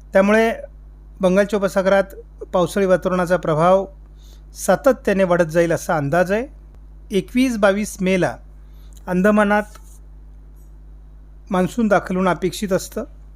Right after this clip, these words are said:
परंतु त्यापूर्वी या ठिकाणी पाऊस होणं देखील आवश्यक आहे.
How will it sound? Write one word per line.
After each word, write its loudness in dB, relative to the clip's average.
परंतु 2
त्यापूर्वी 0
या 2
ठिकाणी -6
पाऊस 0
होणं -2
देखील -4
आवश्यक -2
आहे. -8